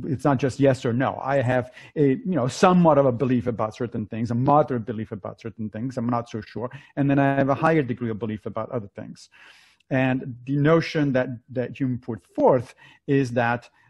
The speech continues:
the degree to which you believe something rationally, from a rational perspective, ha-, uh, ought to be proportional to the evidence. An extreme version of that belief is the Truzzi-Sagan,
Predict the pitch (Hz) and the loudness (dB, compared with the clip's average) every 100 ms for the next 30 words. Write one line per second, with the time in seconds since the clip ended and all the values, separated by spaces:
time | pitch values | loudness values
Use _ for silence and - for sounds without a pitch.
0 | - 120 123 120 160 202 170 131 131 - | -8 -6 -4 0 4 4 2 -2 -2 -2
1 | 131 123 120 113 120 113 120 113 120 120 | -4 -2 -4 -4 -6 -6 -6 -6 -4 -2
2 | 127 - 117 110 117 117 131 123 117 - | -2 -4 -10 -8 -8 -4 -4 -4 -10 -10
3 | 117 208 180 - 117 - - 139 - 123 | -6 -2 -2 -2 -6 -6 -12 -12 -10 -10
4 | 117 - 135 135 127 117 107 117 - 107 | -8 -4 -4 -4 -4 -4 -6 -10 -8 -10
5 | - 104 107 98 113 104 - 120 - _ | -10 -12 -10 -4 -4 -4 -12 -16 -20 _
6 | - - 131 127 127 147 160 147 127 151 | -20 -6 -4 -4 -6 -2 2 2 2 2
7 | 175 123 120 131 131 123 123 107 - 113 | 2 0 -6 -2 -2 -2 -2 -6 -6 -8
8 | 107 104 _ _ - 131 113 104 113 110 | -8 -10 _ _ -6 -2 -2 -4 -6 -4
9 | 107 - 135 - 120 107 120 113 113 98 | -6 -6 -8 -4 -8 -6 -4 -4 -4 -6